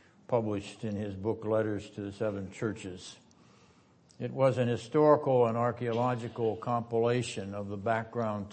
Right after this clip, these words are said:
to the story of each of the cities of the seven churches of Asia Minor, and is a foundational work for the discussion of these churches and of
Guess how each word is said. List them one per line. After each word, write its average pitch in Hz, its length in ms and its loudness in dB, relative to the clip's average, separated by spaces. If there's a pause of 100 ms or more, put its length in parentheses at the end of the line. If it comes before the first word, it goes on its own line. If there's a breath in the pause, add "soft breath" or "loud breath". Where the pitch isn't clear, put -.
to 110 200 -4
the 101 80 -6
story 120 500 0
of 101 120 -2
each 127 400 -2
of 101 260 -2
the 101 80 -6
cities 101 560 -4 (460 loud breath)
of 107 220 -2
the 101 80 -4
seven 104 580 0
churches 104 380 -4
of 98 100 -6
Asia 101 340 -4
Minor, 123 460 0 (960 loud breath)
and 113 180 -2
is 120 180 2
a 113 120 2
foundational 113 840 0
work 117 360 0
for 113 360 -2
the 104 120 -4
discussion 107 840 -2 (320 loud breath)
of 110 400 0 (160)
these 117 300 -2
churches 113 520 -4
and 104 180 0
of 107 360 0